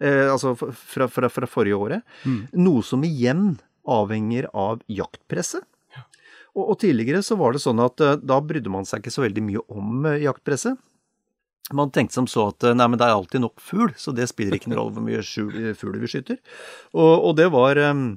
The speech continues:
Speaker 1: altså, jeg husker jeg var til stede på et, eh, på et sånt vilt, eh, seminar på begynnelsen av nittitallet, hvor, eh, hvor daværende viltforvalter i Nord-Trøndelag, Paul Harald Pedersen, han, han, ehm, reiste forslag om det ikke snart var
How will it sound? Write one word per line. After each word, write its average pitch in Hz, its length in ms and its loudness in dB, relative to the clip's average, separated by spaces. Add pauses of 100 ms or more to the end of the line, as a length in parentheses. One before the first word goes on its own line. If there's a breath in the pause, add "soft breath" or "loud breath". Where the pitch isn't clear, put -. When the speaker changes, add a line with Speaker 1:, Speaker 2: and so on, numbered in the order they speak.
(480 loud breath)
Speaker 1:
altså, 147 280 -6
jeg 151 280 2
husker 151 240 -2
jeg 127 80 0
var 120 140 2
til - 100 -10
stede 104 440 -2
på 113 260 0
et, 123 240 -2 (100)
eh, 123 440 0
på 117 220 -10
et 117 180 -8
sånt 110 280 -6
vilt, 95 300 -6 (220)
eh, 113 200 0
seminar 117 600 -2
på 147 160 -6
begynnelsen 113 360 -4
av 113 100 -2
nittitallet, 143 760 -4 (600 loud breath)
hvor, 127 320 0
eh, 131 120 2
hvor 127 160 0
daværende 104 600 0
viltforvalter 104 880 -4
i 123 160 -4
Nord-Trøndelag, 110 800 -2 (380)
Paul 104 200 -4
Harald 104 280 -4
Pedersen, 101 380 -6
han, 151 220 -2 (300 loud breath)
han, 127 240 2 (100)
ehm, 147 300 0 (320)
reiste 131 480 -2
forslag 120 640 -2
om 117 100 0
det 123 140 0
ikke 127 100 -6
snart - 300 -8
var 127 100 -4